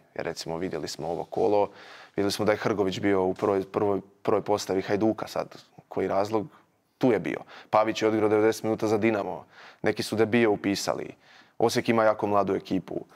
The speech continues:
Slaven, htio ne htio, u prošle sezone u završnici je imao jako puno mladih igrača. Dakle,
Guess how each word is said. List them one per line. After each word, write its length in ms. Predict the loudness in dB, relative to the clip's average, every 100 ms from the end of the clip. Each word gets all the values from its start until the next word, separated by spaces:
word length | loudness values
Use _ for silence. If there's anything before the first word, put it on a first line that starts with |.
| -20 -20 _
Slaven, 400 | 0 2 2 0
htio 240 | 0 2
ne 140 | 4 2
htio, 380 | 2 2 4 2
u 80 |
prošle 300 | 2 0 0
sezone 300 | -2 0 2
u 40 | 4
završnici 500 | 4 2 0 -2 2
je 40 |
imao 160 | 4 4
jako 160 | 0
puno 180 | 0 0
mladih 300 | 2 2 0
igrača. 380 | 0 0 0 -6
Dakle, 280 | -12 -12